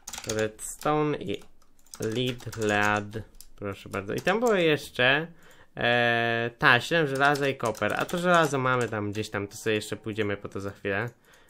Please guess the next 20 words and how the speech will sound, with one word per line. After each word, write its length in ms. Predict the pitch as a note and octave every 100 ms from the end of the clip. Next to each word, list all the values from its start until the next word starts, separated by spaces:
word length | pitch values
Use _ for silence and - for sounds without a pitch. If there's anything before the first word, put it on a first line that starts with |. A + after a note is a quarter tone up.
| -
Raz, 160 | A#2 G#2+
dwa, 100 | G#2
trzy, 220 | - G2+
cztery. 920 | - - E3 D#3+ D#3 D#3 D3+ D3 D3
Młotek 420 | C3 B2+ C3 B2+
potrzebuję. 380 | - - A#2 A#2+
Młotek 360 | B2 B2+ B2+ -
mam 360 | G#2 G#2 G#2
w 180 | - G#2
ekwipunku 540 | G#2 G#2 - G#2 G2+
akurat 340 | G2 - G2+ G2+
idealnie, 520 | F#2+ G2 F#2+ G2 G#2+
dobra. 440 | G2+ F2+ G2 C3 D#3 _ _ - _ _ _ _ _ _ _ _ -
Myk, 420 | B2 D3 F3 F3 - _ -
myk, 340 | A2+ A2+ -
myk, 280 | A2 A2 -
myk, 340 | C3+ C3+ C3 - _ -
myk, 380 | G#2 G#2 G#2 - C3 - _ _ _ _ _ _ _ -
myk. 800 | G3+ G3 D#3 A#2+ G2+ F#2 - - _ _ _ _ _ _ _
Mechanical 500 | C3 D#3 G3 E3+ D#3